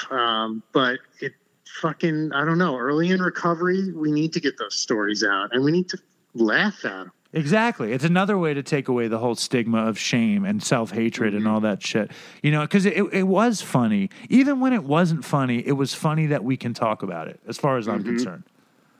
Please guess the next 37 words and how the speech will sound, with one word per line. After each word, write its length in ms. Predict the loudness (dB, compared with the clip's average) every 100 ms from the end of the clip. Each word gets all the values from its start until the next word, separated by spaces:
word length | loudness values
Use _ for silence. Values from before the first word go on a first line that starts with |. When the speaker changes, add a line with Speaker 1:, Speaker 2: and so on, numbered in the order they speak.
| _
Speaker 2:
You 80 | 0
know? 220 | 2 0 -4 -18 -4 0
And 120 | 2
that's 200 | 2 2
gonna 160 | 2
be, 140 | 4 2
you 180 | 2 2
know, 180 | 2 2
so 140 | 0
DopeyCon. 600 | 2 2 2 -2 -2 0
Look 140 | 2 2
out. 260 | 2 0
You 80 | -2
better 240 | 2 2
be 180 | 2 0
there, 160 | 0 -2
Jesse, 380 | -4 -6 -4 -6
okay? 320 | -2 -2 -4 -8 -14 -14 -20 -20 -20 -20 -20 -20 -20 _ _ -4
Speaker 1:
You 140 | 0
got 180 | 2 0
me. 100 | -6 -14 _
Speaker 2:
All 80 | -2
right, 140 | 0 0
right 160 | 0
on, 140 | 2 2
man. 180 | 0 -2
Thanks 220 | -4 0
again. 280 | 0 0 -2 -6 _ _ _ _ _ -18 -4
Speaker 1:
All 60 | 0
right, 200 | 0 0
man. 220 | -2 -2
Have 140 | -2
a 40 | -2
good 140 | -2
night. 220 | -2 -4 -4
Speaker 2:
You 120 | -2 0
too. 260 | 0 -2